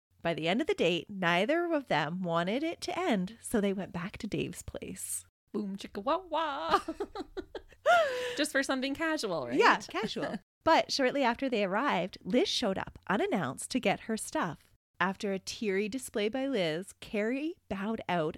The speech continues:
Speaker 1: of the awkwardness and told Dave to give her a call when he got things <laughs> sorted out.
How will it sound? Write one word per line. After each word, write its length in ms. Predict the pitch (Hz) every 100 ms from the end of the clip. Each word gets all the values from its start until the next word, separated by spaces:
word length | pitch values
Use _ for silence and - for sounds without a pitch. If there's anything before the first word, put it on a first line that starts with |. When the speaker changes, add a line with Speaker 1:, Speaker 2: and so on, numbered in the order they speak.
| -
Speaker 1:
of 100 | 208
the 140 | 269
awkwardness 640 | 247 233 185 165 131 - -
and 160 | - 185
told 240 | 214 196
Dave 300 | 180 143 165
to 80 | -
give 180 | 220 302
her 100 | 349
a 40 |
call 380 | 330 226 185 165
when 200 | 196 202
he 140 | - 202
got 280 | 165 139 -
things 280 | 175 160 -
<laughs> 20 |
sorted 380 | 220 165 165 151
out. 300 | 165 139